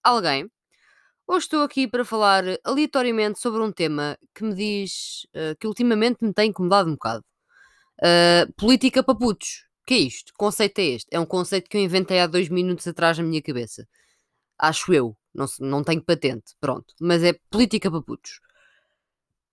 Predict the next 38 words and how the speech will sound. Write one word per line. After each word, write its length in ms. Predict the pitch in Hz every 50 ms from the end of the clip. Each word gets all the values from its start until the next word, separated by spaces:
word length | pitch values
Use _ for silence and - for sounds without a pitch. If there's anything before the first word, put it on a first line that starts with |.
| _ -
A 80 | 370
malta 360 | 359 269 - 143 143 - 170
de 60 | 160 214
hoje 200 | 240 190 156 208
em 80 | 190
dia, 300 | 160 131 127 131 127 123
especialmente 680 | 127 - - - - - 247 220 175 139 135 127 - -
a 20 | 180
malta 280 | 180 175 185 180 185
mais 280 | 160 170 147 139 131 117
nova, 320 | 127 127 127 117 131 - -
isto 160 | - - -
também 220 | 277 277 277 226
acontece 500 | 185 - 151 143 139 196 208 196 - -
assim 380 | 147 127 - - 160 180 180 160
lá, 340 | 151 139 127 117 107 110 - -
pronto. 360 | - 120 110 - _ 110 - _ _ _ _ _ _ _ _ -
Vocês 280 | - - - 139 135 139
abrem 220 | 151 143 143 160
o 40 | 156
Facebook, 520 | - - 170 160 - 160 170 175 165 - - - 208 208 208 220 269
eh, 140 | 240 143 131
tudo 160 | 127 - 139
o 40 | 127
que 60 | -
tem 100 | - 151
a 20 | 143
ver 100 | 156 147
com 160 | - 160 160
política, 540 | 127 147 165 180 170 - 190 170 190 190 185
que 100 | 190 175
a 100 | 127 160
malta 280 | 160 151 151 - 160
adulta 340 | 156 147 170 165 143 - 170
a 40 | 160
comentar, 460 | - - 175 165 160 - 180 170 175
aquilo 280 | 185 180 - 196 185 165
parece 680 | - 196 185 185 185 190 190 - - - - - -